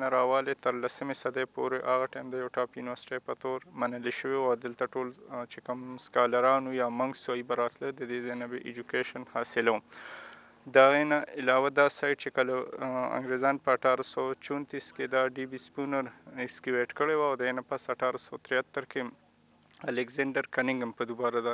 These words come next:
اسکیویټ کړی و او س-، موږ سره په اونیس سو سات کې د دې بیا س-،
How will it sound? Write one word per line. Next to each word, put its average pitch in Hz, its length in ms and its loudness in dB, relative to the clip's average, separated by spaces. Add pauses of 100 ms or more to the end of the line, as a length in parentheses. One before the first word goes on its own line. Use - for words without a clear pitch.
(120)
اسکیویټ 123 460 -4
کړی 123 200 0
و 120 80 4
او 120 80 2
س-، - 200 -8 (160)
موږ 139 120 -6 (100)
سره 131 240 2
په - 40 -8 (100)
اونیس 123 260 -6
سو 127 160 -2
سات 170 240 6 (100)
کې 123 100 -8 (100)
د - 100 -8
دې 120 100 -8 (120)
بیا 120 100 0 (420)
س-، - 180 -10